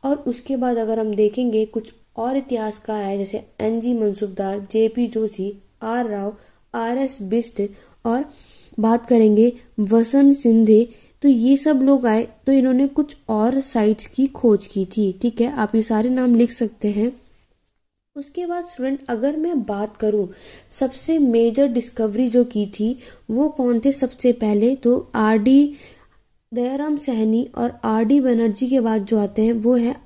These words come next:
आरएस बिष्ट, ठीक है। आरएस बिष्ट आए थे, कब आए थे स्टूडेंट, नाइनटीन नाइंटी में, उन्नीस सौ नब्बे में आए थे, जब उन्होंने धोलावीरा की, किसकी, धोलावीरा की खोज की थी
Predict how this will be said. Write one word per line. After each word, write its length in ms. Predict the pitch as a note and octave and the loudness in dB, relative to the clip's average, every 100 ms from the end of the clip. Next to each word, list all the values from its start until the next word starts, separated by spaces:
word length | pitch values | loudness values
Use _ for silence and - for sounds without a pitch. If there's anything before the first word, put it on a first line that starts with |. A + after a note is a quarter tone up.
| A3 | -4
आरएस 500 | G3+ G#3 A#3+ C4 - | -2 0 0 -2 -2
बिष्ट, 360 | G#3 A3+ - G3 F#3 - | 2 2 0 -10 -10 -10
ठीक 180 | A3+ | -4
है। 140 | A#3 C4+ - _ _ - - - - A#3+ | -2 -2 -10 _ _ -20 -20 -20 -8 -2
आरएस 440 | A#3+ C4 D4 D4 A3 | 2 2 2 0 0
बिष्ट 340 | G#3+ C4+ - | 2 2 2
आए 160 | A#3+ G#3+ | 0 0
थे, 200 | G#3+ A3+ | 2 2
कब 240 | A#3 B3 B3+ | 2 -2 0
आए 140 | B3 | 0
थे 140 | A#3 A#3 | 0 -2
स्टूडेंट, 460 | - A3+ B3 A3+ | 0 0 2 2
नाइनटीन 640 | G#3 G#3 A3 A3 A3 B3+ C4 | 0 2 2 2 2 2 2
नाइंटी 480 | A3+ G3 G3 G3+ G#3+ | 2 0 0 0 2
में, 260 | G#3 F3+ F3 - _ _ _ _ _ - | 2 0 -6 -20 _ _ _ _ _ -6
उन्नीस 380 | C4 C4+ D#4+ - | 0 2 2 0
सौ 60 | E4 | -2
नब्बे 420 | C4+ G#3+ G3 B3 | -2 -2 -2 -2
में 140 | C4 | 0
आए 180 | A#3+ G3+ | -2 -4
थे, 280 | G3 G3+ A#3 - - - - | -2 -2 -2 -6 -20 -16 -4
जब 300 | G3+ C4+ C#4 | 2 2 2
उन्होंने 480 | B3+ A#3+ A#3+ A#3 B3+ C4 - _ | 0 2 4 4 2 -2 -20 _
धोलावीरा 760 | A3 A3+ B3+ C4 C4+ B3 A3+ A3 | -2 2 2 4 2 4 4 2
की, 240 | A3 A3 F#3+ | 2 0 -2
किसकी, 580 | - A3 - A#3+ A#3+ B3 - - G#3 | -2 -4 -2 -2 -2 -4 -16 -12 -10
धोलावीरा 760 | - A#3 B3 C4+ C4+ A#3+ A#3 | -2 2 2 2 2 2 2
की 160 | A3+ B3+ | 0 -2
खोज 340 | B3 G#3+ G#3+ - | -2 0 -2 -2
की 180 | G#3 G3+ | -6 -2
थी 220 | A3 | -2